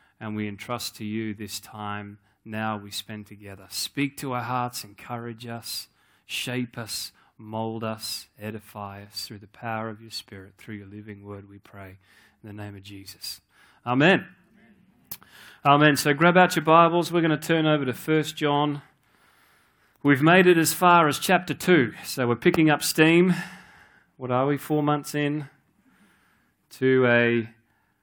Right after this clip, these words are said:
period of time where we're really trying to see what the Lord would speak to us through this wonderful letter. Remembering, of course, that John writes in the midst of uncertain times.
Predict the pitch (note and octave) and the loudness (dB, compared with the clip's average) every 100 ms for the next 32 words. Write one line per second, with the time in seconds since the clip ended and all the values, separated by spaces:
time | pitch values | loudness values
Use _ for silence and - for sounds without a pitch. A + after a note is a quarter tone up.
0 | _ _ _ _ _ _ - - G3 G#3+ | _ _ _ _ _ _ -16 -4 4 8
1 | G3 F3+ D#3 - - C#3+ C3 A#2 G#2 G#2+ | 8 8 4 -2 -2 2 2 2 -2 -2
2 | A2+ A2 A2 A2 B2 C#3+ C3 B2+ C3+ B2+ | 0 0 0 -2 0 0 0 -2 -2 0
3 | A#2 G#2 - - C#3 A#2+ A#2+ A2+ _ _ | -2 -4 -8 -6 -4 -4 -4 -6 _ _
4 | _ _ - A2+ B2+ A#2 G2 - - C3 | _ _ -8 -4 -2 -4 -6 -10 -6 -8
5 | - A2+ G2+ - - G#2+ G#2 - A#2+ A#2+ | -8 -12 -12 -12 -10 -10 -10 -6 -4 -2
6 | A2+ G#2+ G#2 A#2 A#2 A#2 _ _ - _ | -6 -8 -4 0 0 -2 _ _ -20 _
7 | B2 C3+ D3+ C#3+ C3+ B2 C#3 C3+ - C3+ | 0 2 2 2 0 -2 -4 -4 -6 -12
8 | A#2+ D#3+ E3+ D3 C3 C#3+ B2+ - - F3 | -4 0 0 0 2 4 2 -4 -6 -2
9 | D#3 D#3 F#3 F#3 - - C#3 D3 C#3 C3+ | 0 0 0 -2 -8 -8 -6 -4 -4 -6
10 | - C#3+ C#3 C#3+ C#3 C3+ _ _ - A2+ | -6 -4 -4 -4 -6 -6 _ _ -8 -6
11 | F#2+ - - - | -8 -14 -16 -16